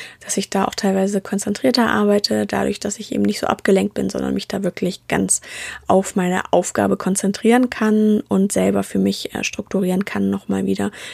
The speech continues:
wie ich meine Aufgaben angehe, was ich sowieso schon immer kann. Da, ähm, ich bin ja in der Festanstellung auch, ähm, parallel zu meiner Coaching-Leidenschaft. Und, äh, da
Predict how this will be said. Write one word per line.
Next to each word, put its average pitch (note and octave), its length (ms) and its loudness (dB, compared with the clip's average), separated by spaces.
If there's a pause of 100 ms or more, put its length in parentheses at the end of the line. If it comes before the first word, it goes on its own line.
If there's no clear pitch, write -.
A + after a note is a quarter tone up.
(420)
wie G#3 220 4
ich G3+ 120 -2
meine F#3 220 2
Aufgaben F#3+ 440 0
angehe, G3 560 0
was F#3+ 140 0
ich G3+ 80 2
sowieso F#3+ 320 4
schon C4 220 -2
immer A3+ 200 0
kann. A#3 360 0 (400)
Da, G3 360 -4
ähm, F#3+ 400 -2
ich - 120 -16
bin G3 120 2
ja F#3+ 140 2 (220)
in F#3 120 0
der F#3+ 120 0
Festanstellung G#3+ 840 0
auch, G3 440 2
ähm, G3+ 180 -2
parallel G3+ 380 0
zu - 160 -2
meiner G3+ 260 2
Coaching-Leidenschaft. F#3+ 1160 0 (600)
Und, G3 460 0
äh, F#3+ 120 -2
da F#3 540 -2